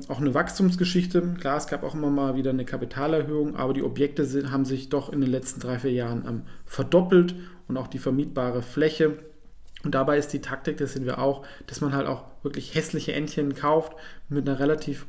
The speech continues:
hohen Leerstandsquote und diese Leerstandsquote dann runterführt und dann kann man, ähm, das kennt der ein oder andere vielleicht, ähm, der auch in Immobilien investiert, das zum höheren Multiple verkaufen und man hat höhere Mieteinnahmen und, ähm,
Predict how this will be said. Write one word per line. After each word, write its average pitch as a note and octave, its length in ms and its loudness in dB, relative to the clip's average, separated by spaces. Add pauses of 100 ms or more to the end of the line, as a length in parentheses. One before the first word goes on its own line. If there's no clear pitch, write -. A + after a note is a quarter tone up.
(220)
hohen D3+ 140 6
Leerstandsquote D3+ 1040 2 (320)
und C3 200 0
diese E3 220 4
Leerstandsquote D3 800 2
dann B2+ 160 0
runterführt D3+ 800 2 (200)
und B2+ 220 -2
dann E3 360 2 (220)
kann D3+ 220 0
man, D3+ 220 0 (400)
ähm, C3+ 280 -2
das - 160 -10
kennt D3+ 220 0
der D3 220 2
ein C#3 180 2
oder C3+ 160 2
andere C#3+ 300 0
vielleicht, C#3 360 -2
ähm, C3+ 200 -4
der C3+ 180 -2
auch - 100 -8
in C3+ 80 2
Immobilien C#3 440 2
investiert, C3+ 480 0 (180)
das - 80 -10
zum C#3+ 180 0
höheren F#3+ 360 4
Multiple E3+ 360 2
verkaufen D#3 560 0
und F3 140 4
man F3 120 8
hat C#3+ 120 0
höhere D3 240 0
Mieteinnahmen D3+ 600 0 (300)
und, C3+ 240 -2
ähm, C3+ 280 0